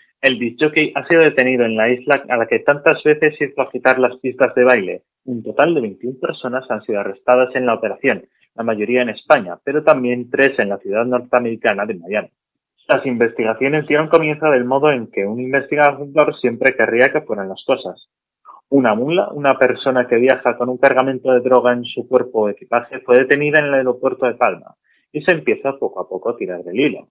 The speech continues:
y esta vez funciona. El grupo se dedicaba principalmente al tráfico de ketamina y metanfetaminas,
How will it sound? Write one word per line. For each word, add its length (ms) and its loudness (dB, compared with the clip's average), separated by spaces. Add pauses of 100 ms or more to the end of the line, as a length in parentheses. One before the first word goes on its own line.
y 180 -8
esta 180 -14
vez 280 -6
funciona. 460 -8 (800)
El 160 0
grupo 260 2
se 180 2
dedicaba 400 6
principalmente 800 2
al 100 0
tráfico 440 2
de 180 2
ketamina 560 0
y 60 -2
metanfetaminas, 880 -4